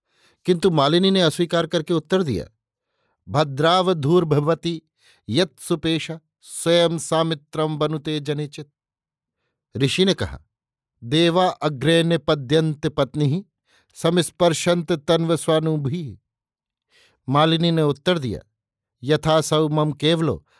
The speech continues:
नान्यासाम कीर्तियाश्चन।" ऋषि ने कहा,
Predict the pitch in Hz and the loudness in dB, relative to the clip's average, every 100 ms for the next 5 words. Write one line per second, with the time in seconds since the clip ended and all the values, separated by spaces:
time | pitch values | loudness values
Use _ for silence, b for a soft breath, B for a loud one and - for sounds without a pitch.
0 | _ 117 147 151 156 156 143 147 147 147 | _ -2 0 2 2 2 2 0 0 -4
1 | - 147 135 139 139 131 - - 120 78 | -6 -8 -6 -2 0 -2 -4 -6 -4 -6
2 | 69 _ _ _ _ _ _ _ _ _ | -12 _ _ _ _ _ _ _ _ _
3 | 95 127 127 180 185 101 76 | -4 -2 0 0 0 -2 -8